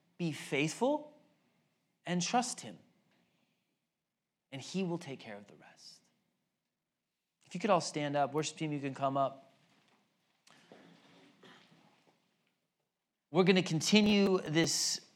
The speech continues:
this story next week into chapter three. And we're gonna see more about who Boaz,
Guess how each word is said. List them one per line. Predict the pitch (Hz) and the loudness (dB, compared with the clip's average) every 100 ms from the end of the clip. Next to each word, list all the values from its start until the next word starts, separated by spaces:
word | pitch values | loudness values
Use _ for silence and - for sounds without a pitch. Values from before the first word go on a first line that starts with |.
| _ _ - | _ _ -6
this | 143 143 | -2 0
story | - - 175 185 180 | 0 4 6 8 6
next | 160 151 - | 4 2 0
week | 156 175 175 | 4 4 4
into | 143 | 0
chapter | 135 165 139 139 123 | 0 4 4 2 -6
three. | - 123 139 170 226 - - _ _ _ _ _ _ _ _ _ _ _ _ _ _ _ _ _ _ _ _ _ | -6 -2 0 2 0 -4 -16 _ _ _ _ _ _ _ _ _ _ _ _ _ _ _ _ _ _ _ _ _
And | - 156 | -2 2
we're | |
gonna | 170 165 | 2 2
see | - 160 | 0 -2
more | 147 135 160 196 208 | 0 0 2 2 2
about | 165 151 147 - | 2 2 0 0
who | 160 131 | -4 -6
Boaz, | 113 135 131 123 | -4 -2 0 0